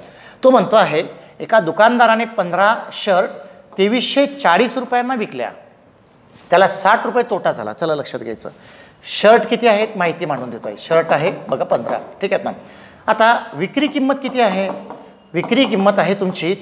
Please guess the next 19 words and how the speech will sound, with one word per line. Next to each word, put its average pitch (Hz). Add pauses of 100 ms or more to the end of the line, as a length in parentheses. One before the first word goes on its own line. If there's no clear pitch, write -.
(140)
तेवीसशे 170
चाळीस, 127
लक्षात 139
घ्यायचं. 113 (500)
अर्थातच 262
तुम्हाला 247
तोटा 226
दिलेला 196
आहे 185
मित्रांनो 185
या 165
ठिकाणी 165
साठ 143
रुपये, 127
लक्षात 120
ठेवा. 95
किती 135
दिलेला 156
आहे? 151